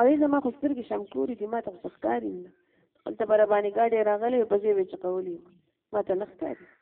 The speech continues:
منافق چې ته ولې د درس وې، نو دی به بانې کوي. که ته ولې د دعوت وې، پلان کو کره نظم څه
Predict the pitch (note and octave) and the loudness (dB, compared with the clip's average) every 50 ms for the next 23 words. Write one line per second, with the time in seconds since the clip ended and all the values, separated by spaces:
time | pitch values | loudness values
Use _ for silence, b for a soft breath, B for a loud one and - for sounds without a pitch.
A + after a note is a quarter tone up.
0 | _ _ _ _ _ - G3+ A#3 C4 C#4 C#4+ C#4+ C#4 F4 G#4+ A#4 A4+ - - - | _ _ _ _ _ -2 0 2 4 4 4 2 4 4 4 4 2 -2 -14 -20
1 | - _ _ _ _ _ _ _ _ - - A#3+ - D#4+ E4 E4 D#4+ D4+ C#4+ C#4 | -20 _ _ _ _ _ _ _ _ -14 -10 -2 4 6 6 8 8 6 8 6
2 | C#4+ C#4 - D#4 F4+ G4+ F#4+ D#4 F#4 F4 F4+ F4+ F4+ E4+ D#4 F4+ F4+ C#4+ D4 A#3 | 6 8 8 8 8 8 6 8 8 8 10 10 8 6 4 0 -4 -2 -2 2
3 | C#4 C#4+ C#4+ B3 A#3+ G3 A3 G#3+ A3 A3+ A#3+ A#3 G#3+ - F#3+ F3+ F3 F3+ - - | 4 4 4 4 4 4 4 2 2 2 0 -2 0 0 0 0 0 -2 -6 -16
4 | - _ _ _ _ - - - - - D4 D4 C#4 C#4 C4+ C4+ C4+ A#3+ C#4 C#4+ | -20 _ _ _ _ -4 -4 -2 4 4 6 6 6 4 4 2 2 4 6 6
5 | C#4+ C#4+ E4 E4+ F4 F#4 F4 E4+ E4 D#4+ C#4+ D#4+ E4+ D4+ B3+ B3 A#3+ A#3+ C4+ C#4 | 8 8 8 6 8 8 8 10 10 8 8 4 2 2 2 2 2 4 4 4
6 | C4 - A#3 G3+ G#3 G#3+ A3+ A#3 A#3 A3+ F#3+ F3 F3+ - F#4 | 4 6 4 4 4 4 2 2 2 2 2 -2 -2 -2 -4